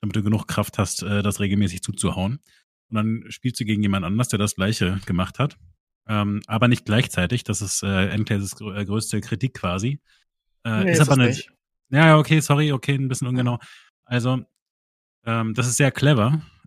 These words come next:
Speaker 1: Äh, insofern, als dass du nicht Matchmaking irgendwie brauchst oder so, sondern du spielst gegen andere Leute, die quasi im gleichen,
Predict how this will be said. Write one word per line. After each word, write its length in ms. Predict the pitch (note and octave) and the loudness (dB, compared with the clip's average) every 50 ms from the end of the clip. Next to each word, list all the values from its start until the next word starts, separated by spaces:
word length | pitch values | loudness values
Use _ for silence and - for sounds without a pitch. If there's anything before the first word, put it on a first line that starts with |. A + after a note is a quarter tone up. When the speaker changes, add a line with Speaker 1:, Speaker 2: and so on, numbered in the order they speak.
| _ | _
Speaker 1:
Äh, 320 | - A2 A2+ A#2 A2+ A2 G2+ | -6 -2 0 0 0 0 0
insofern, 380 | A#2+ A#2 G#2+ C#3 - D#3 C#3 | 0 2 2 2 4 4 4
als 140 | A#2+ A2+ - | 2 2 0
dass 180 | - C3 - - | -2 -4 -2 -2
du 80 | - | -2
nicht 340 | A#2+ A#2+ C3+ D3+ - - _ | 0 0 0 0 -2 -4 _
Matchmaking 480 | A#2+ C3+ D3+ - - G#2+ F#2+ F2 G#2 G2 | 0 0 0 0 0 0 0 2 0 0
irgendwie 200 | F#2 F#2 F#2 G#2 | 0 0 -2 -4
brauchst 320 | F2+ - F2 F#2+ G2 - - | -4 -4 -4 -4 -4 -4 -4
oder 140 | G#2+ G#2 G2+ | -4 -2 -2
so, 260 | G2 A2 B2 C#3 C3 | 0 0 -2 -2 -2
sondern 260 | A2+ A#2 A2 A2+ A2+ G#2+ | -2 -2 -2 0 -2 -2
du 80 | A2+ | -4
spielst 420 | - - _ C3 D3+ E3 - - - | -8 -6 _ -2 -2 -2 -4 -4 -2
gegen 220 | B2 A2+ A2 A2+ | -2 0 0 0
andere 300 | - A#2 C3 C#3 C#3 A#2 | 0 0 0 2 2 2
Leute, 280 | G2+ A2 B2 - C3 A2 | 2 2 2 0 0 -2
die 300 | F#2+ A#2+ C3+ C3+ C3 - | 0 0 0 0 -2 -4
quasi 400 | - - - A#2+ A#2 A2+ B2 G#2+ | -6 -2 0 2 2 2 0 -2
im 120 | G#2 G#2+ | -4 -4
gleichen, 640 | G2+ G#2+ G#2+ B2 - - C#3 B2+ B2 B2+ B2 - - | -4 -2 -2 -2 -4 -4 -4 -4 -4 -4 -6 -8 -12